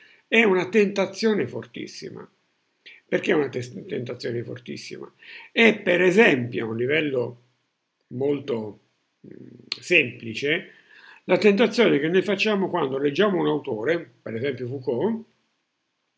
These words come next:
e come ho fatto in ge-, alcuni momenti, tendiamo a sovrapporvi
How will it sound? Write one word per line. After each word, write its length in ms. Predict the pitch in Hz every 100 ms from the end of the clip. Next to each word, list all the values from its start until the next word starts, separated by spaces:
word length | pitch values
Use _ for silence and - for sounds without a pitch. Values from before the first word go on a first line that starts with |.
| -
e 300 | 226 165 120
come 260 | - 196 -
ho 40 |
fatto 540 | - 180 - 127 - _
in 80 | -
ge-, 120 | 151
alcuni 400 | 143 127 175 170
momenti, 600 | 160 160 135 107 160 160 - - - - _
tendiamo 420 | - 262 240 180 165
a 60 |
sovrapporvi 1120 | - 233 233 220 - 160 127 139 220 247 -